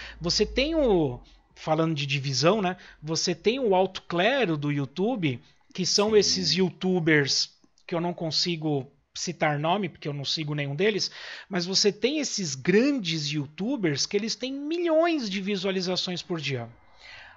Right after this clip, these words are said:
Speaker 1: Agora, quando você pega um canal de educação, quando você pega um canal mais sério, é, a gente tem no máximo milhares e não milhões, e olhe lá, a gente pode ter algumas centenas de visualizações por dia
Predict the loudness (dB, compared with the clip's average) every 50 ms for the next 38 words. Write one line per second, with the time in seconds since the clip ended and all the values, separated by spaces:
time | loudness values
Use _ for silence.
0 | -10 -6 0 2 4 4 4 2 0 -2 -6 -4 -4 -2 0 0 0 0 0 2
1 | 2 2 2 2 -2 -4 -2 -2 -2 0 0 0 0 -2 -4 -6 -6 -6 -4 -2
2 | -2 0 0 0 0 0 -2 -4 -6 -6 -6 -4 -4 -2 -2 -2 -2 -2 -4 -4
3 | -4 -6 -6 -6 -4 -4 -2 -4 -2 -2 -4 -2 0 0 0 2 2 2 2 2
4 | 2 2 2 2 0 0 -2 -4 -10 _ -20 -20 -20 -20 -20 -20 _ _ _ _
5 | _ _ _ _ -8 -2 0 0 2 2 0 0 -2 -2 -2 -4 -4 -2 -4 -4
6 | -2 -2 -2 -2 -2 -2 -2 -2 0 0 0 -2 -2 -4 -6 -8 -8 _ _ -20
7 | _ _ -20 -14 -8 -6 -4 -2 0 2 2 2 2 2 2 0 0 0 0 0
8 | 0 0 0 0 2 4 4 4 4 4 2 2 0 0 0 0 0 -2 -2 -2
9 | -2 0 2 2 0 0 -2 -8 -16 _ _ _ -12 -8 -6 -4 -4 -4 -4 -4
10 | -4 -2 -2 0 0 0 0 0 0 -4 -4 -4 -4 -4 -4 -4 -2 0 2 2
11 | 2 2 2 0 0 0 -2 -4 -6 -4 -4 -4 -4 -4 -4 -6 -6 -4 -4 -2
12 | -2 -2 -2 -4 -6 -6 -8 -8 -8 -8 -6 -6 -4 -2 2 2 2 2